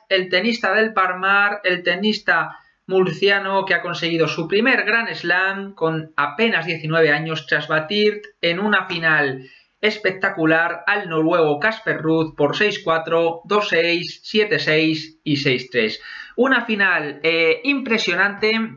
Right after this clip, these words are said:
y es que Carlos Alcaraz ha firmado un torneo maravilloso.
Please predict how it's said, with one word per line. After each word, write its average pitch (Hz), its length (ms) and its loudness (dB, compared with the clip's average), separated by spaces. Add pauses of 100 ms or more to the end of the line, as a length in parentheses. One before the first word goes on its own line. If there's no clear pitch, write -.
(640)
y 156 180 2
es 180 120 -2
que 180 640 0 (100)
Carlos 175 340 -2
Alcaraz 165 520 0
ha 165 140 -4
firmado 156 840 2 (220)
un 196 240 2
torneo 185 640 0
maravilloso. 180 1040 0